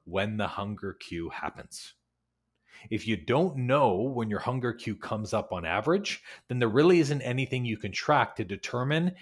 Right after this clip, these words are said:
if it's a regular hunger signal, which is true hunger, or if it's something that's out of the norm, which is a habit-based hunger.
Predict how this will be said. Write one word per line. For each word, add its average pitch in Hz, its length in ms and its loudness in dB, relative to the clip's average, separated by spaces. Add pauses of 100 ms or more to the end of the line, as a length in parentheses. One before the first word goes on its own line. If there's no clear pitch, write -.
(140)
if 110 240 -2
it's - 160 -4
a 101 60 -2
regular 110 580 2
hunger 151 360 0
signal, 160 440 0
which - 200 -2
is - 120 -12
true 123 240 -4
hunger, 185 460 0 (460)
or 151 420 8
if 117 120 -2
it's - 160 -4
something 131 420 -2
that's 120 220 0
out 113 140 2
of 98 80 -2
the 90 100 -4
norm, 120 520 2 (200)
which 87 200 -6
is 104 100 -4
a 120 60 2
habit-based 110 640 2
hunger. - 300 -16